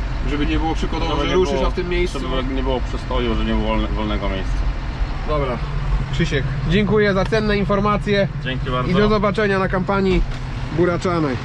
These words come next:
Speaker 2: Do zobaczenia. Na razie.
Speaker 1: Cześć! Także nagram,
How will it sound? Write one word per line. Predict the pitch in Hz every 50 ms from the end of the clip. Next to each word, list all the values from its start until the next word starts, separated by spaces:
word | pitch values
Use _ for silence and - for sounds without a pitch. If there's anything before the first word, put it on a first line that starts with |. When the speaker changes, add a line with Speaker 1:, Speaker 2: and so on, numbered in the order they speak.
| - - - - - -
Speaker 2:
Do | -
zobaczenia. | 131 - 131 131 131 127 131 - 135 131 127 135 131
Na | 156 - 170
razie. | - - - 147 165 -
Speaker 1:
Cześć! | 190 202 208 208 208 185 - - - - - - - - - - - - - - - - - - - - - - - - - - - - -
Także | 131 135 139 147
nagram, | 170 185 180 180 180 175 165